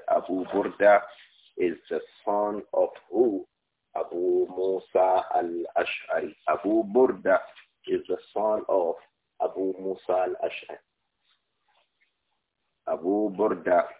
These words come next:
is the son of Abu Musa al-Ash'ari, and he's reporting from his father that قال رسول الله صلى الله عليه وسلم that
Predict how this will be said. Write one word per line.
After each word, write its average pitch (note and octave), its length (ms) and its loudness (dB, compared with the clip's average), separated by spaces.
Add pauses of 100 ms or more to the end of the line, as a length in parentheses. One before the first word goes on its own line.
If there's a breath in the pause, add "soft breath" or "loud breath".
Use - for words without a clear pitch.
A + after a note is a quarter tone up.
(580)
is - 140 -4 (180)
the E2+ 80 -4 (140)
son G2+ 360 -2
of F2 260 2 (800)
Abu F2 360 0
Musa F2+ 500 2
al-Ash'ari, - 560 -4 (120)
and D#2 140 -6
he's D#2+ 180 -4 (100)
reporting G2 720 -4
from D#2+ 260 -6
his D2+ 100 -10 (100)
father F2+ 280 0
that D#2+ 160 -6 (100)
قال G2 180 0
رسول F2 480 -2
الله E2+ 340 2 (100)
صلى F2+ 200 -2
الله F2 280 0 (120)
عليه - 260 -4 (420)
وسلم F#2 300 4 (560)
that F2+ 140 2